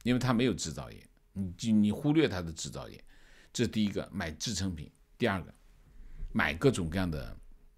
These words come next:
叫什么？金融服务，各种服务，服务业，它服务业不行，它，为什么？没有市场经济，怎么会有服务业？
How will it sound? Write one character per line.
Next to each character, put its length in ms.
叫 160
什 140
么？ 100
金 200
融 160
服 360
务， 140
各 120
种 180
服 220
务， 200
服 300
务 80
业， 300
它 120
服 220
务 60
业 120
不 160
行， 240
它， 100
为 160
什 140
么？ 120
没 140
有 80
市 180
场 200
经 200
济， 120
怎 140
么 80
会 120
有 60
服 240
务 80
业？ 240